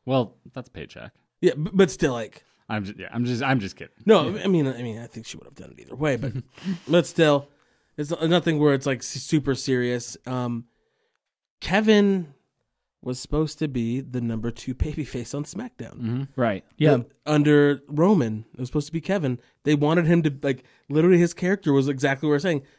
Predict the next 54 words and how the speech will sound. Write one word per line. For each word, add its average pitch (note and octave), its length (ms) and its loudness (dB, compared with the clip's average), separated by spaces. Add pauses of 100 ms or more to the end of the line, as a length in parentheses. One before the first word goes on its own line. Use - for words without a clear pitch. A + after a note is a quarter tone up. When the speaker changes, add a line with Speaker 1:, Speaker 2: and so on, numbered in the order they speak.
(120)
Speaker 2:
the B2 200 -10
everyman C#3 680 0 (500)
who B2+ 100 -4
eats D3 240 -6
junk C#3 340 2
food, C3+ 460 2 (160)
Speaker 1:
Mm. G#2 260 -6
Speaker 2:
hangs C#3+ 460 -2
out D3+ 100 2
with D3+ 100 4
his D3+ 160 2
kids, C3+ 440 0 (180)
but C3 140 -6
he C3 160 -6
can A#2 160 -12
kick C3 240 -8
ass. C3 220 -6
That's B2+ 200 -12
why C#3 80 -10
they C#3 120 -6
gave C#3 180 -4
him C3+ 100 -4
the B2+ 80 -8
stunner. B2+ 480 -8 (160)
Speaker 3:
Mm-hmm. C3+ 220 0
Speaker 2:
Like, C#3 200 0
you're C3+ 120 0
gonna D3 160 0
be D3 80 2
Speaker 1:
Yeah. D3 40 0
Speaker 2:
the D3+ 60 0
guy. D3 360 -2 (400)
They C3+ 60 -6
had D#3+ 140 0
to A3 80 2
turn F3 260 4
him. E3+ 220 4 (220)
I D3 140 0
wouldn't E3 160 4
be D#3+ 60 0
surprised C#3+ 460 -2
if B2+ 160 -2
later C3+ 320 2
on C3 140 2
they B2+ 80 2
turn B2 200 -6
him A#2 100 -4
back. - 220 -12
Speaker 1:
I C#3+ 200 2
wouldn't E3+ 200 2
be D#3 60 0
surprised C3 240 0
if G#2 80 -6
literally A2+ 400 0